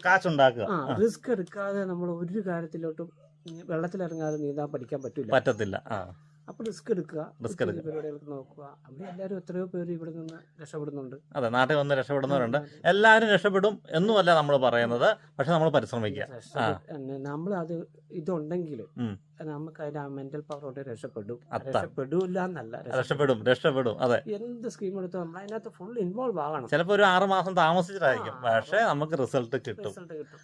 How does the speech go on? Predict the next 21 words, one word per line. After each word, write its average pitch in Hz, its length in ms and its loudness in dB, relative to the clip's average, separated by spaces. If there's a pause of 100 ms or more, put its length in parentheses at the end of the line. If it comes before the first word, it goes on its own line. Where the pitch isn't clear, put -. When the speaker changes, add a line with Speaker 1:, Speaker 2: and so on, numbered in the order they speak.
(140)
Speaker 1:
അതാണ് 113 260 2
നമ്മൾ 113 180 0
ഇതിനകത്ത് 113 220 0 (100)
പറയുന്നത്. 113 420 0
നമ്മൾ 117 200 -2
മടിച്ച് 110 360 -2
നിൽക്കാതെ 123 480 2
നമ്മൾ, 110 300 -2 (260)
Speaker 2:
എന്ത്? - 160 -18
Speaker 1:
ആ, 123 140 -4
ഇതിനകത്ത് 139 400 2
അല്ലേ, 156 220 4
നാളെ, 147 380 4
ഇന്നല്ലെങ്കിൽ 151 440 0
നാളെ 131 300 2
നമുക്ക് 117 420 -6
നിർത്തി 117 340 -6
വന്ന് 110 200 -4 (260)
നമ്മുടെ 110 200 -2
നാട്ടില് 107 400 -2
Speaker 2:
ഇതാ. 156 160 -2